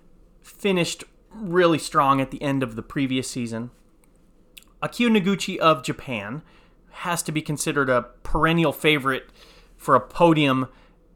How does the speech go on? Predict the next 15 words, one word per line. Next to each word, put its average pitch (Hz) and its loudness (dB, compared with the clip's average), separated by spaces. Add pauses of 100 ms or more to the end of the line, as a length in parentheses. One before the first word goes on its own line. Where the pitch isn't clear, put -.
(120)
at 127 -12 (100)
any 190 4
competition 131 -2
at - -10
this - -8
point. 107 -10 (1000)
Clementine 220 2
Kaiser 151 2
of 147 0
France, 127 -6 (240)
Melissa 185 0
Leneve, 175 2
also 196 2
of 143 2
France, 110 -10